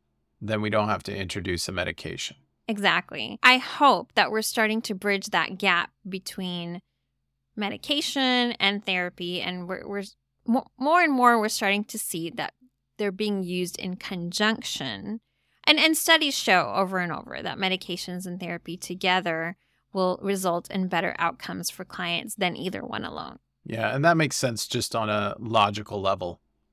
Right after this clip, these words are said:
Speaker 1: You know, adding the talk therapy around it is gonna help and give you some strategies to deal with the coping and deal with the stress and hearing things and seeing things.
Speaker 2: You're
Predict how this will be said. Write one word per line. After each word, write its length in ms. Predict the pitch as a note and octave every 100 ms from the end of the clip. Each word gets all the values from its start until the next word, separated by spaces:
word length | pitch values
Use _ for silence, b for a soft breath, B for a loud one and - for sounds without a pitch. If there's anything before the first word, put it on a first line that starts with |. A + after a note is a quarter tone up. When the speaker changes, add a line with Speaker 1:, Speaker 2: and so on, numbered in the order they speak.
| _ -
Speaker 1:
You 120 | G#2
know, 100 | G2+
adding 340 | G2+ G#2 G#2+ G2
the 100 | F#2+
talk 300 | - G2+ -
therapy 420 | C3 C3+ A2 B2
around 380 | A2 G#2 G2+ G#2
it 160 | G2+
is 180 | G#2+ G2+
gonna 240 | - G2+ F#2
help 260 | G2 -
and 120 | F#2+
give 140 | F#2+ F#2
you 100 | F2+
some 440 | - F#2+ F2 E2+ _ _ _ _ _ -
strategies 720 | - A2+ G2 F#2+ F2+ F#2 -
to 100 | G#2
deal 320 | E2+ G2 F#2
with 180 | F2+ -
the 80 | -
coping 520 | - F#2+ - F#2 F#2+ _ _
and 140 | G#2 G2+
deal 160 | G2+
with 120 | F#2+
the 80 | G2+
stress 540 | - G#2 E2+ F2 - F2+
and 320 | E2+ E2 -
hearing 360 | G2+ F2+ F2
things 340 | E2 E2+ E2 -
and 120 | -
seeing 240 | - -
things. 380 | - - - - _ -
Speaker 2:
You're 320 | C4 D4+ G4+